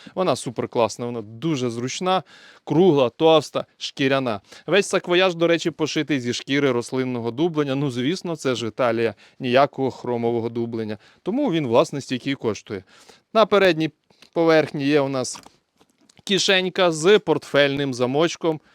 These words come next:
з ключиком. Ключик ось захований. Тобто ви сюди щось цінне можете покласти. Ну, наприклад, iPad і закрити його на ключ. Головне, не згубити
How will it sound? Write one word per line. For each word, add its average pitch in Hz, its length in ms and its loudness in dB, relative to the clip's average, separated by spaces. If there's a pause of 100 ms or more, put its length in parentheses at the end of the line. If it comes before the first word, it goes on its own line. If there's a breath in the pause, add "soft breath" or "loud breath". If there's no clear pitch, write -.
(120)
з - 120 -14
ключиком. 226 800 0
Ключик 156 440 -4
ось 160 160 2
захований. 131 600 0
Тобто 131 300 -6
ви 135 100 -2
сюди 139 240 -8
щось - 180 -10
цінне 143 300 -4
можете 131 320 -6
покласти. 170 600 -2 (440 soft breath)
Ну, 233 60 -2
наприклад, 135 520 2
iPad 160 580 2
і 160 100 0
закрити 143 540 0
його 120 240 0
на 120 140 -4
ключ. 123 360 -10
Головне, 143 440 0
не 127 140 -4
згубити 120 540 -6